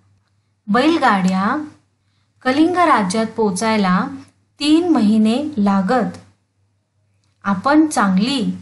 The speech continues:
ताजी कोबी पाठवली तरी ती कलिंग राज्यात जाईपर्यंत कुजून जातील, असे राजाला वाटले. कुजून जातील म्हणजे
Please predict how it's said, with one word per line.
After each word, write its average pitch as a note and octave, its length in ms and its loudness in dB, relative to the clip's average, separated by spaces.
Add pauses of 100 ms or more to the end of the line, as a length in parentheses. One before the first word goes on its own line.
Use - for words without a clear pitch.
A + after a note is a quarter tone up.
(240)
ताजी G#3 380 0
कोबी C#4 360 -2
पाठवली B3 680 -2 (520)
तरी D#4 240 2
ती F#4+ 320 -8
कलिंग C4 360 0
राज्यात A3+ 560 -2
जाईपर्यंत G#3 920 -2 (260)
कुजून D4 380 -4
जातील, C4 540 -2 (580)
असे C4+ 340 -2
राजाला A3 480 0
वाटले. G3+ 440 -2 (640)
कुजून C#4+ 400 2
जातील D4 360 0
म्हणजे C#4+ 400 -4